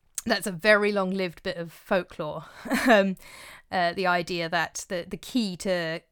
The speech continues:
laying to rest the spirit is to completely destroy the body. Christian burials in medieval Iceland tended to be within the homestead or later in a cemetery connected to a church or chapel,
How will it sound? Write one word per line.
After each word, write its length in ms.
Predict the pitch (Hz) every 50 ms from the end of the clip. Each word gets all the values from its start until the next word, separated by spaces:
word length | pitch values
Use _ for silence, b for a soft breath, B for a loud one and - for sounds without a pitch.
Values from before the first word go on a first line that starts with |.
| _ _ _ _ _ _ _
laying 440 | 220 202 202 202 196 185 180 180 -
to 120 | - 190
rest 240 | 185 170 165 - -
the 60 | 208
spirit 500 | - - - 220 180 165 160 - - -
is 200 | - 185 160 -
to 400 | - - - 180 165 165 160 160 160 -
completely 840 | - 202 180 - - - - 208 208 214 - - - - 180 160
destroy 460 | 147 175 - - - 180 165 156 156 156
the 80 | 160
body. 400 | 151 160 160 165 165 165 175 170 - _ _ _ _ _ _ _ _ _ _ _ _ _ _ _ _ _ _ _ _ _ B B B B B B B B B -
Christian 320 | - 359 - - 320 262
burials 540 | 240 240 233 226 226 220 214 214 208 196 -
in 160 | - 196 185
medieval 400 | 190 185 185 180 165 175 180 160 -
Iceland 460 | 190 208 214 156 - - 190 175 175
tended 280 | - 202 190 196 - -
to 60 | -
be 120 | 170 185
within 400 | 175 180 180 170 240 240 233 226
the 60 | 208 190
homestead 560 | 214 208 196 196 170 - - 202 185 180 175
or 80 | 175
later 320 | 180 180 175 170 - - 175
in 60 | 165
a 40 | 160
cemetery 500 | - - 196 180 185 180 - - 185 170
connected 400 | - - 175 175 - - 190 -
to 120 | - -
a 40 | 165
church 380 | - - 175 156 151 - - -
or 60 | 175
chapel, 520 | - - 226 214 - - 220 202 202 B